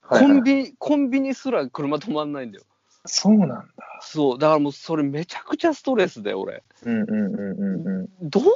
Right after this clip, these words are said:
Speaker 2: すんだよ」みたいな、飯って。
Speaker 1: はいはいはいはい。
Speaker 2: そうそう。で、それ考えんのもすごい嫌だし。
Speaker 1: うんうんうんうん。
Speaker 2: そうそう。だからもう本当に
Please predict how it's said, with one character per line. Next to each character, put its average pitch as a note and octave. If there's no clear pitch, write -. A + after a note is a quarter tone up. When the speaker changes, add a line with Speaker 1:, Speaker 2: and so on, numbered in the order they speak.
Speaker 2:
す -
ん A3
だ A2+
よ」 G#2
み G#2
た G2+
い F#2+
な、 F#2
飯 A2+
っ G2
て。 -
Speaker 1:
は G#2
い C3
は -
い -
は F#2
い -
は F#3+
い。 -
Speaker 2:
そ A#2
う G#2
そ A2+
う。 A2+
で、 B2
そ E3+
れ A3
考 A#3+
え B3+
ん G#3
の C#3+
も A#2+
す C3
ご C3+
い B2+
嫌 A#2+
だ G#2
し。 -
Speaker 1:
う A2+
ん G#2+
う F#2
ん G#2
う G#2
ん F#2+
う F#2+
ん。 -
Speaker 2:
そ B2+
う A2+
そ A#2
う。 A#2+
だ D3
か D3
ら C3+
も C3
う G#2+
本 F3
当 D#3+
に D3